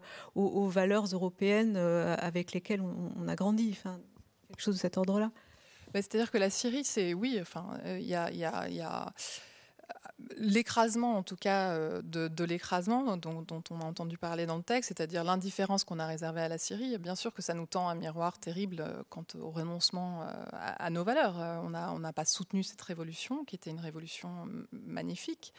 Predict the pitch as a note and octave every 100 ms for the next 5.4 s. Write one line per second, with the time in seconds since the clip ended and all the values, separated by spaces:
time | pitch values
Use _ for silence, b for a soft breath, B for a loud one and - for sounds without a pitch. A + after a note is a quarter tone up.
0 | B B B B - F3 E3 D#3+ D#3+ D#3
1 | E3+ E3 D#3 - E3 E3 D#3+ F3 - F3
2 | G#3+ F#3+ F3+ - - F3 F3+ - C#4 C4
3 | - E3 - D#3 F3+ - F3+ D#3+ F3+ F3+
4 | D#3+ E3 - - B B B - E3+ -
5 | G3 A3 C#4